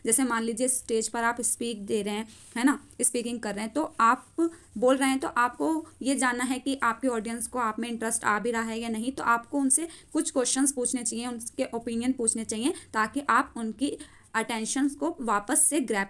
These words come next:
कर सकें। Improve your communication skills to attend their attention, you can use this। तो आप अगर किसी की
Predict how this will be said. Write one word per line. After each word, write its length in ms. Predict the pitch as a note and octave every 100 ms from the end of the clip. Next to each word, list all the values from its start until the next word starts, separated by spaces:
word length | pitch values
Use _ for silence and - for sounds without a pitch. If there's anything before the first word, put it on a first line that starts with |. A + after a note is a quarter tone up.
| -
कर 100 | F3
सकें। 340 | F3 E3+ E3+ - - _ _ _ _ _ _ _ _ _ _ _ _ _ - - _ - - C#4+
Improve 380 | C#4+ D4 F4 E4
your 140 | E4+
communication 800 | E4 D4+ C#4+ D4 C#4+ C4+ D#4 D#4
skills 500 | C4 - C#4 D4+ -
to 60 | D4
attend 480 | - A3+ A#3 C4
their 200 | B3 B3 C#4 - -
attention, 500 | G#3 G3+ G3+ - F#4+ - - -
you 180 | B3 D4 C#4
can 180 | B3 E4+ - _ _ _ - A#3+
use 400 | C#4+ D#4+ F#3+ G3
this। 180 | F3+ F3 - - -
तो 60 | -
आप 340 | - A#3 B3+ -
अगर 220 | C4 C#4
किसी 280 | C#4 C4+ C4
की 140 | C#4+